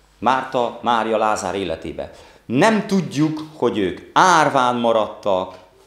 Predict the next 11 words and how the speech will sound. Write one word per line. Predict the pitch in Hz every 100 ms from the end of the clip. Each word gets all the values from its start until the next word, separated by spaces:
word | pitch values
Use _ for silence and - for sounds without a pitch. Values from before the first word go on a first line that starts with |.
| _ _ _ _
nem | 131 202 175 -
tudjuk, | 139 98 90 110 - -
hogy | 107 95 82 - - _ _
mennyire | 120 165 165 151 135
voltak | 117 104 95 -
idősek, | 190 160 143 127 - 120 110
mennyi | 131 160 147
volt | 131 123
közöttük | 135 117 107
a | 95 -
korkülönbség. | 165 - 156 135 123 - 120 107 101 -